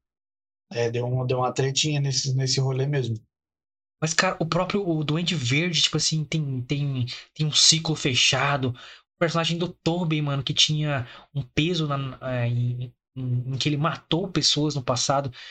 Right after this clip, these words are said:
Speaker 2: é resolvida nesse filme, quando ele, ele impede um
Speaker 1: Sim,
Speaker 2: assassinato.
Speaker 1: mano.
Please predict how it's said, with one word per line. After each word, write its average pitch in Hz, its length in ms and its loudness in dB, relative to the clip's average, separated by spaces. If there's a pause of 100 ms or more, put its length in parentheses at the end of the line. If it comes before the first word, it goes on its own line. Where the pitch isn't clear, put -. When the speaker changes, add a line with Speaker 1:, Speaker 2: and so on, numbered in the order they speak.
(280)
Speaker 2:
é - 40 2
resolvida 151 560 0
nesse 151 200 0
filme, 147 360 0
quando 143 240 0
ele, 143 120 0
ele 139 380 0
impede 147 440 2
um - 40 2
Speaker 1:
Sim, 147 40 2
Speaker 2:
assassinato. 147 880 4
Speaker 1:
mano. 104 160 -4